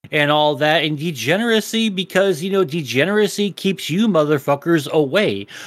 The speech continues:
because it scares the fucking shit out of you. Uh,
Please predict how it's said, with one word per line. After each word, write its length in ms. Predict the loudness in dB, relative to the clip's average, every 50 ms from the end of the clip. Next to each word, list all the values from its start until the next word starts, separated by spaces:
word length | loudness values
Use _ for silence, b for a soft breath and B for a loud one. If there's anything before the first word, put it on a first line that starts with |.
| B B B
because 360 | -8 -6 -2 0 0 0 0
it 60 | -2 -4
scares 480 | -6 -2 0 2 2 2 2 0 0
the 100 | -2 0
fucking 320 | 2 2 0 2 0 -2 -4
shit 260 | -2 0 2 2 4
out 220 | 4 4 4 2
of 80 | 2 2
you. 200 | 0 -2 -2 -4 -6 B B B B B _ _ _ -2
Uh, 260 | 0 2 2 2 2